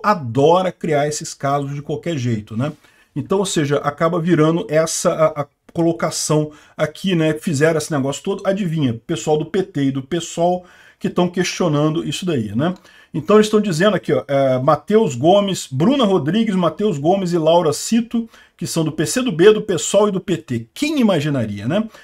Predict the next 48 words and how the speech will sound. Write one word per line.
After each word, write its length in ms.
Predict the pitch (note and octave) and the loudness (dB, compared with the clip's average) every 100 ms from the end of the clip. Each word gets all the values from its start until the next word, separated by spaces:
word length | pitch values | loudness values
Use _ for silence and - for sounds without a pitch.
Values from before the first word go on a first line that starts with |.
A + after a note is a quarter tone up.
| - _ | -20 _
Tão 140 | F#3 | -2
dizendo 340 | G3+ D3+ G3 G3+ | 0 2 2 2
que 80 | G3+ | -2
tem 180 | G3 | -4
que 120 | F#3+ G#3 | -4 0
fazer 520 | G3 C#3 C#3 F#3 F#3 | 2 2 4 4 4
a 180 | E3 D#3+ | 4 4
revisão 500 | D#3 E3 C3+ B2+ D#3+ | 4 2 0 0 2
da 100 | C#3 | 2
letra, 460 | B2 A3+ A3+ A3+ G3 | 2 4 4 2 -4
porque 600 | - - - E3 D#3+ A#2 - _ | -4 -12 0 2 2 0 -10 _
é 80 | D3 | 0
um 80 | D#3+ | 0
absurdo 560 | B2+ - A#3+ A#3 G#3 | 0 0 4 4 4
dizer 260 | D#3+ C#3+ F#3 | 0 0 0
que 80 | F3 | 0
todo 280 | - F#3+ | -2 0
mundo 200 | E3+ F3 | 0 -2
que 60 | D#3+ | -6
foi 160 | - E3 | -6 -6
escravizado 680 | - E3 D3+ B2 C#3+ E3 | -2 -2 0 2 4 4
era 120 | D#3+ D3 | 2 -2
porque 160 | - | -2
não 100 | D3+ | -2
tinha 240 | C3 D3+ C3 | 0 0 0
virtude. 640 | A#2+ A#2+ G3 A3+ G#3 A#3 - - | -2 -4 2 4 4 0 -6 -16
Não, 640 | - D3 E3+ F3+ E3+ B2 B2 A2 | -4 2 4 4 4 2 -2 -2
na 160 | C#3 | 0
lógica 580 | B2 A#2+ B2+ E3 F#3 - | 2 2 4 4 4 -4
que 160 | A3 F3 | -4 -2
não 160 | G3+ | 0
é 120 | A#3 | 0
essa. 280 | F#3 D3+ - | 2 0 -2
O 40 | A#2 | -6
que 80 | |
eles 100 | A#2+ | -6
tão 80 | C#3+ | -4
dizendo 300 | C#3 B2 C#3+ | -2 -2 -2
aqui 180 | A#2+ G#3+ | -2 -2
é: 160 | D#3+ - - _ | -2 -4 -16 _
se 220 | - C#4 | -2 0
você 260 | D4 A#3 G#3+ | 2 2 2
não 140 | F#3+ | 2
tem 180 | D#3+ E3 | 0 -2
virtude, 640 | E3 - - G#3+ A#3 A#3 | -2 -6 0 2 2 0
você 280 | - F3+ - | -4 -4 -2
acaba 420 | G3 - F#3 F#3+ - | -2 0 0 0 -4
escravo. 720 | F3 - F3+ D#3+ D3 A2 G#2+ | -8 -6 2 6 6 2 -4